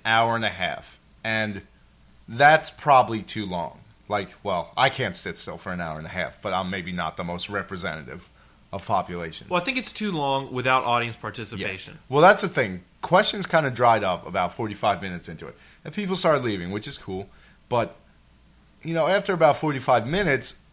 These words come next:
Speaker 1: the only people in the audience that weren't directly related to me or Joel were, it was, like, three people.
Speaker 2: Yeah.
Speaker 1: And, and you knew they were just sticking around to be polite 'cause they didn't wanna be the last ones to leave.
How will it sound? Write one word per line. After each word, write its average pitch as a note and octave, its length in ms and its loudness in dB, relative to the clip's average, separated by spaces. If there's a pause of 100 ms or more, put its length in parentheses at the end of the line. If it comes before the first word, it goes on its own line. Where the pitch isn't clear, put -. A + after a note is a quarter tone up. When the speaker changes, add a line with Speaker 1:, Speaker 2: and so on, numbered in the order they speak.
Speaker 1:
the B2 120 -4
only G3 280 -2
people F3+ 260 -6
in C#3 80 -4
the A2 80 -4
audience B2 440 -2
that G#2 120 -4
weren't A2 220 -4
directly G#2+ 400 -4
related G2 480 -4
to G2 80 -6
me G2 180 -4
or G#2+ 80 -2
Joel G2 400 -6
were, G2 200 -12 (280)
it D3 80 -14
was, D#3+ 160 -8
like, G2+ 140 -10 (220)
three A#2+ 440 -8
people. - 460 -10 (560)
Speaker 2:
Yeah. C#3+ 340 4
Speaker 1:
And, F#3 220 6 (400)
and G3+ 180 4
you G#3+ 60 4
knew C#4 240 6
they G3+ 160 8
were E3 100 6
just F#3 280 4
sticking G#3 260 0
around F3 340 8
to D#3+ 80 0
be D#3+ 160 2
polite D3 540 6
'cause C#3 140 0
they C#3+ 100 2
didn't E3 160 2
wanna D#3+ 160 2
be D3+ 100 0
the D3+ 80 -2
last C#3+ 320 6
ones D#3 280 -2
to C3+ 60 -2
leave. D3 480 -2